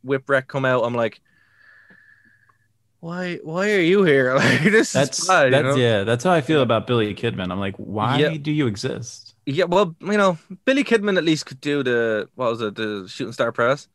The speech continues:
Speaker 2: No, he
Speaker 1: But,
Speaker 2: couldn't.
Speaker 1: ugh, what could Mikey Whipwreck do?
Speaker 2: Uh, probably a better shooting star press than Billy Kidman, just like everybody else who's even tried to flip in their life.
Speaker 1: And at least he was over.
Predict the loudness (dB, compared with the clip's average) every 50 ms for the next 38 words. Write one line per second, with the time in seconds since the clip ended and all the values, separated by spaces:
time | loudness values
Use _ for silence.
0 | _ _ _ _ _ _ _ _ _ _ -10 -8 -8 -6 -2 2 2 2 2 0
1 | -2 -8 -16 -20 -20 _ _ _ _ _ _ -2 -2 -2 -2 -6 -18 _ _ _
2 | _ _ _ _ _ _ _ _ _ _ _ _ _ _ _ _ _ -2 2 4
3 | 4 4 4 2 2 4 4 2 2 0 0 2 2 2 2 2 2 2 0 0
4 | -4 -4 -4 -6 _ _ _ _ _ _ _ _ _ _ _ -2 -2 -2 0 0
5 | 0 2 2 2 2 2 2 2 4 2 2 0 -2 0 0 0 0 0 0 0
6 | 0 0 0 0 0 -2 0 -2 -2 -2 0 0 0 0 0 -2 0 0 0 -2
7 | -2 -2 -2 -4 -4 -4 -4 -2 0 2 2 2 2 2 2 2 2 2 2 0
8 | -2 -4 -2 -2 0 -2 -2 -2 -2 0 2 2 2 2 0 -2 -6 -6 -6 -6
9 | -6 -6 -6 -6 -6 -6 -4 -4 -2 0 0 0 0 0 0 2 2 2 2 2
10 | 0 -2 -2 -2 0 2 2 2 0 0 -4 -6 -10